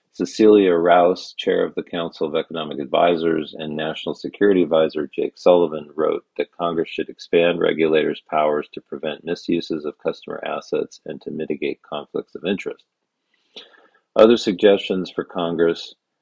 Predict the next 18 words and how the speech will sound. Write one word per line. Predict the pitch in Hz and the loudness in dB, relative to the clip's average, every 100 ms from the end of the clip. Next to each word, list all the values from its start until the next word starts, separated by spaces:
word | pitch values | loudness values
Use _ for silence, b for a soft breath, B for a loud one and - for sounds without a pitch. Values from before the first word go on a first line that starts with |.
| _ _ _ - | _ _ _ -4
in | 95 | -2
the | 90 | -2
statement | 82 90 80 85 82 | 0 2 2 0 -6
included | 80 - 82 78 | -6 -2 -2 -2
strengthening | - - 92 - 90 80 71 _ | -6 0 0 0 -6 -6 -10 _
transparency | - 78 73 - 110 107 - 107 101 95 _ _ _ _ _ _ | -10 -8 -8 0 2 2 0 2 2 0 _ _ _ _ _ _
and | - 80 | -6 -6
disclosure | 78 - 92 92 87 | -6 0 4 4 2
requirements | 82 - 82 80 76 73 - | 0 -2 -2 -2 -2 -6 -10
for | 73 | -12
crypto | - 71 - | -8 -8 -8
companies, | 76 - - - - 80 - _ | -10 -10 -12 -14 -14 -16 -18 _
strengthening | - - 82 73 82 78 | -14 -2 -2 -2 -6 -6
penalties | - 90 87 - 80 | -8 -6 -6 -6 -8
for | - 78 | -6 -6
violations | 69 76 76 78 78 80 71 | -2 -2 0 -2 -4 -10 -12
of | 76 | -8
illic-, | 76 80 80 - | -4 -2 -4 -8